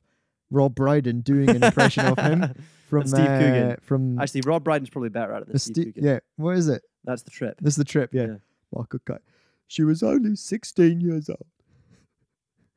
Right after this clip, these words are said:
Speaker 2: <laughs> She was
Speaker 1: I don't know
Speaker 2: only
Speaker 1: what
Speaker 2: sixteen.
Speaker 1: context that's from, but apparently she was only sixteen years old.
Speaker 2: Right, so Hush is
Speaker 1: I
Speaker 2: the
Speaker 1: digress.
Speaker 2: first comic book that I've, I've pulled up and thinks, "Yeah, it could be a good interpretation of the, uh, uh, uh, into a new movie." The second one I've got here is The Court of Owls. Have you heard of this?
Speaker 1: Yeah,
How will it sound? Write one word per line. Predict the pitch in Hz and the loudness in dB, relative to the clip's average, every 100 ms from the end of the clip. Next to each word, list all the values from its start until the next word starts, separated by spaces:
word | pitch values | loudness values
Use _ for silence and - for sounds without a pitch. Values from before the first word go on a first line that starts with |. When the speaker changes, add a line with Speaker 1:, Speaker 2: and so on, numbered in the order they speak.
| _ | _
Speaker 2:
<laughs> | - - 180 | -20 -10 -10
She | - 156 | -4 -2
was | 139 | 2
Speaker 1:
I | - | 4
don't | 269 339 | 6 6
know | |
Speaker 2:
only | 262 | 6
Speaker 1:
what | 247 196 | 6 6
Speaker 2:
sixteen. | 233 | 4
Speaker 1:
context | 262 190 170 | 4 2 2
that's | 147 - | -2 -2
from, | 160 196 | 0 0
but | 170 170 | -2 -2
apparently | 180 185 190 | -2 0 0
she | 180 | 0
was | 160 170 | -2 0
only | 175 | 0
sixteen | - 175 160 151 | -2 -6 -6 -4
years | 151 | -4
old. | 147 120 | -6 -4
Speaker 2:
Right, | 131 120 | -4 -2
so | 151 - | -4 0
Hush | 180 185 | 0 2
is | 180 | 2
Speaker 1:
I | |
Speaker 2:
the | 151 | 2
Speaker 1:
digress. | 143 139 | 2 2
Speaker 2:
first | - | 0
comic | 131 110 | -4 -2
book | 117 - | -6 -6
that | 117 | -6
I've, | 113 117 - | -4 -6 -6
I've | 123 | -10
pulled | - 120 113 | -8 -8 -6
up | 113 - | -8 -12
and | 107 | -16
thinks, | 120 110 - - | -12 -12 -14 -10
"Yeah, | 208 | -8
it | 147 | -6
could | 165 | -6
be | 143 | -4
a | |
good | 131 117 | -4 -6
interpretation | 107 117 113 113 - | -6 -8 -8 -10 -10
of | 107 - | -14 -12
the, | - 50 | -12 -12
uh, | 50 - _ _ _ _ _ | -14 -20 _ _ _ _ _
uh, | 117 | -12
uh, | 120 117 117 117 | -8 -10 -10 -6
into | 135 117 123 | -6 -4 -4
a | |
new | 113 | -4
movie." | 107 107 101 110 _ _ _ - | -4 -6 -8 -14 _ _ _ -12
The | |
second | 120 175 190 | -2 0 2
one | 175 | 0
I've | 127 | 0
got | 127 | 0
here | 117 117 | 0 -4
is | |
The | - | -6
Court | - 143 113 | -6 -6 -4
of | |
Owls. | 117 110 - - | -4 -4 -6 -10
Have | |
you | 117 | -8
heard | 127 | -8
of | 127 | -8
this? | 151 - _ _ | -12 -14 _ _
Speaker 1:
Yeah, | 147 165 139 | 0 0 0